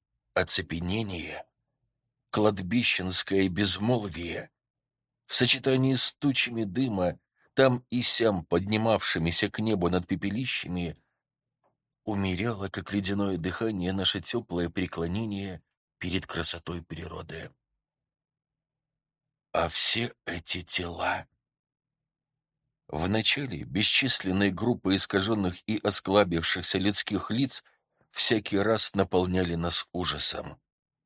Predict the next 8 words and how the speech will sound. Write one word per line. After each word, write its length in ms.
Впечатление, 920
производимое 760
ими, 320
было 420
так 180
устойчиво 600
и 160
глубоко, 640